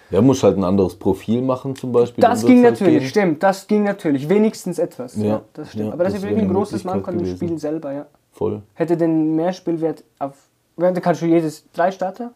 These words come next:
Speaker 2: äh, drei Sets, für jedes Starter ein
Speaker 1: Mhm.
Speaker 2: Set. Also, wäre
Speaker 1: Ja,
Speaker 2: gegangen.
Speaker 1: das hat, das hat mich immer so ein bisschen gezwickt gehabt und dann schlussendlich hab ich gedacht, ja gut, was mach ich mit diesem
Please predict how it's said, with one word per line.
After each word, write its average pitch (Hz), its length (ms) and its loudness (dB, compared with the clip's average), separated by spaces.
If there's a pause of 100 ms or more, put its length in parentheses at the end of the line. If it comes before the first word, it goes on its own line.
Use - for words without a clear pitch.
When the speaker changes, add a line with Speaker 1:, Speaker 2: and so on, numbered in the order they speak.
(260)
Speaker 2:
äh, 156 120 -4
drei 156 240 0
Sets, 202 280 -6
für 165 100 -6
jedes 151 220 -2
Starter - 340 -10
ein - 140 -10
Speaker 1:
Mhm. 113 80 -2
Speaker 2:
Set. 113 300 -2
Also, 143 140 -20 (420)
wäre 143 140 -10
Speaker 1:
Ja, 147 60 -10
Speaker 2:
gegangen. 135 240 4
Speaker 1:
das 135 160 0
hat, 104 140 4
das 110 160 -6
hat 139 100 0
mich 113 160 -6
immer 127 180 -2
so 113 460 4 (640)
ein 104 100 -6
bisschen 135 280 2
gezwickt 131 500 0
gehabt 127 300 0
und 104 80 4
dann 107 80 2
schlussendlich 107 400 -2
hab 104 80 0
ich 92 60 -4
gedacht, 98 200 0
ja 104 60 0
gut, 123 160 -6
was 104 140 0
mach 107 140 -2
ich 123 60 -4
mit 117 160 -6
diesem 113 380 -4